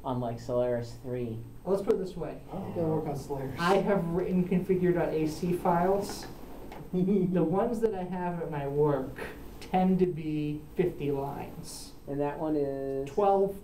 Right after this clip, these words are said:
Speaker 2: oh, just about twelve thousand.
Speaker 1: <laughs> They win.
Speaker 2: So it's, it's a little large.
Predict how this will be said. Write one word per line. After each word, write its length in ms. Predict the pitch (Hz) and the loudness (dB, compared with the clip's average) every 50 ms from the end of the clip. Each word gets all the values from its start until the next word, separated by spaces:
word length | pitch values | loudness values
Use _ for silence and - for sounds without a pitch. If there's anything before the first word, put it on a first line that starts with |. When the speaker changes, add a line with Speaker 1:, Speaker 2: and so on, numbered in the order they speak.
| - - - - | -14 -16 -14 -8
Speaker 2:
oh, 140 | 165 165 165 160 | -6 -4 -4 -2
just 200 | - 240 220 - - | -2 -2 -4 -2 -2
about 280 | 202 185 - 240 - | -2 0 2 2 2
twelve 180 | - - 320 - - | 2 0 0 0 0
thousand. 1400 | - 254 254 - - 180 196 190 175 - 269 - - - 269 262 - 185 190 - 330 330 - 233 233 240 185 | 0 2 2 2 2 0 0 0 2 4 4 4 4 2 -2 0 0 0 2 2 2 2 2 0 0 2 2
Speaker 1:
<laughs> 420 | 185 185 - 165 151 165 156 143 160 | 4 4 4 2 2 0 -2 0 2
They 220 | 202 240 254 226 | 2 2 4 4
win. 760 | 220 233 233 220 196 175 - - - - - - 139 117 113 - - - - - - - - - - - - - - - - - - - - | 4 4 2 2 0 2 2 0 0 0 -2 -4 -6 -6 -6 -6 -8 -8 -8 -10 -12 -10 -8 -6 -6 -4 -4 -6 -6 -8 -10 -10 -10 -10 -10
Speaker 2:
So 240 | - - - 262 254 | -2 2 2 4 4
it's, 320 | 247 240 240 247 - - - - - - | 4 2 0 0 -4 -6 -12 -12 -8 -2
it's 240 | - 302 311 311 359 | 2 2 4 4 4
a 80 | 320 | 2
little 680 | 320 311 302 302 311 339 320 285 262 240 226 214 202 190 | 4 4 4 4 2 2 4 6 6 6 6 6 4 2
large. 1120 | 196 196 190 185 175 170 170 170 165 151 147 143 139 139 139 160 185 196 202 190 - - | 4 4 4 4 2 2 0 0 0 0 0 0 0 0 0 2 2 4 4 2 2 0